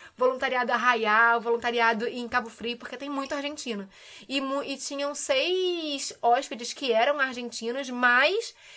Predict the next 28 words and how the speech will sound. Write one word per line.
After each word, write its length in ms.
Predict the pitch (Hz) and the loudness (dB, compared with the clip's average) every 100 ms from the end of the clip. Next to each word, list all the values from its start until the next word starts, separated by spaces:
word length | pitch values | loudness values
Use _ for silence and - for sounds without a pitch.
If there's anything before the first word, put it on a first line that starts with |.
| - - | -18 0
esse, 960 | 240 247 233 277 269 262 262 254 254 247 | 4 6 6 2 -2 -4 -4 -4 -4 -2
esse 240 | 240 - | 0 0
voluntário. 560 | 233 247 285 294 233 240 | -2 -4 -2 2 2 2
Então, 200 | 240 269 | -2 -2
assim, 380 | 302 320 247 214 _ - | 0 -2 -8 -10 _ -8
muito 460 | 240 247 359 494 480 | -4 0 0 -2 -2
tempo 300 | 320 311 - | 0 0 2
falando 440 | 294 269 262 269 | 2 4 0 -6
em 80 | 254 | -10
espanhol, 600 | - 269 240 214 240 285 - - - - | -8 -6 0 2 2 0 -12 -20 -18 -8
o 80 | 269 | -6
que 140 | 285 | -4
foi 160 | - 285 | 2 2
muito 280 | 277 269 320 | 2 -4 -4
legal, 440 | 302 302 294 254 | 2 4 6 6
assim, 240 | 233 240 220 | 4 -2 -2
pra 160 | 233 | -4
treinar 720 | - 240 247 233 240 247 233 | -2 -2 0 4 6 6 6
o 100 | 220 | 2
espanhol 520 | 220 - 226 220 226 | -4 -6 -4 0 0
pra 160 | 226 233 | 0 -6
quem, 960 | 233 233 233 240 233 233 233 226 214 214 - | -6 -8 -6 -6 -6 -6 -6 -6 -8 -12 -12
quem 120 | 254 | -10
tá 120 | 240 247 | -2 -2
aprendendo, 580 | 254 269 247 233 214 208 | -2 -6 -2 -2 -2 -6
assim, 220 | - 196 | -8 -10
né? 300 | 190 196 214 _ - | -12 -12 -14 _ -6
Ou 360 | 339 349 254 | -4 -4 -8